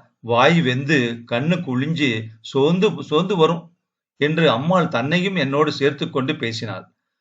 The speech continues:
மரியாதைக்குத்தான் அப்படி சொல்லியிருக்க வேண்டும். உடனே ஏதோ தவறாக பேசிவிட்டவள் போல, "நான் என்னென்னமோ பேசின்னு இருக்கேன்,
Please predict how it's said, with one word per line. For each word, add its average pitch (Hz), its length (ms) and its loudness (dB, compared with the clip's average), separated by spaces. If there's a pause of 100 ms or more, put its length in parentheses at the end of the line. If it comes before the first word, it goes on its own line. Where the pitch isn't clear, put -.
(320)
மரியாதைக்குத்தான் 185 560 2
அப்படி 196 160 -2
சொல்லியிருக்க 170 440 2
வேண்டும். 151 320 2 (480)
உடனே 156 400 2
ஏதோ 160 220 4
தவறாக 190 520 4
பேசிவிட்டவள் 156 720 0
போல, 151 200 4 (640)
"நான் 143 220 0
என்னென்னமோ 165 560 2
பேசின்னு 185 360 -2
இருக்கேன், 170 260 0